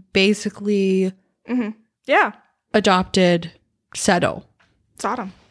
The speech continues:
Speaker 2: As far north as Sodom. So, and being that God is gonna make Abraham a great nation, such a nation must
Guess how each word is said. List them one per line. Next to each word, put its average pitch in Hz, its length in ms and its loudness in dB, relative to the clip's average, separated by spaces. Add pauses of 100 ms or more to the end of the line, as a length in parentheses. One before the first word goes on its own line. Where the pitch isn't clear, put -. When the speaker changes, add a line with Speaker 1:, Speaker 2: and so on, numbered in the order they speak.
(960)
Speaker 2:
As - 280 -2 (220)
far 214 180 2
north 202 240 -4
as 202 80 -8
Sodom. 214 380 -4 (460)
So, 233 440 0 (1300)
and 269 200 -2
being 262 300 0
that 226 520 0
God 202 300 4
is 220 140 0
gonna 220 160 0
make 214 300 0
Abraham 208 560 0
a 196 60 -4
great 190 280 -4
nation, 196 680 -4 (440)
such 226 360 0
a 220 60 -4
nation 202 840 -2
must 208 600 -2